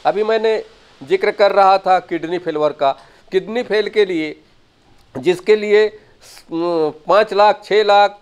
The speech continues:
या दस लाख तक के खर्चा हो जाता है। इनके लिए हमारे बस्तर में, विशेष करके हमारे जंगल में यहाँ मिलता है स्योनाक नाम की एक वनस्पति, बहुत बड़ा झाड़ होता है जिसको टोटला भी कहते हैं, जिसको, अ,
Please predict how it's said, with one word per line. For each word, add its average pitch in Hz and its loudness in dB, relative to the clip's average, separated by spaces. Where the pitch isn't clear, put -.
या 190 0
दस 190 0
लाख 196 0
तक 185 -6
के 196 -10
खर्चा 175 -6
हो 160 -4
जाता 175 -2
है। 135 -8
इनके 214 -2
लिए 208 0
हमारे 196 0
बस्तर 180 -4
में, 208 -2
विशेष 185 -8
करके 196 -4
हमारे 185 -2
जंगल 175 -2
में 175 -6
यहाँ 165 -2
मिलता 160 -2
है 175 -2
स्योनाक 180 2
नाम 170 -2
की 180 -10
एक 170 -8
वनस्पति, 151 -8
बहुत 151 -6
बड़ा 165 0
झाड़ 147 0
होता 165 -2
है 170 0
जिसको 160 -10
टोटला 170 0
भी 165 -4
कहते 156 -4
हैं, 165 -2
जिसको, 156 -6
अ, - -18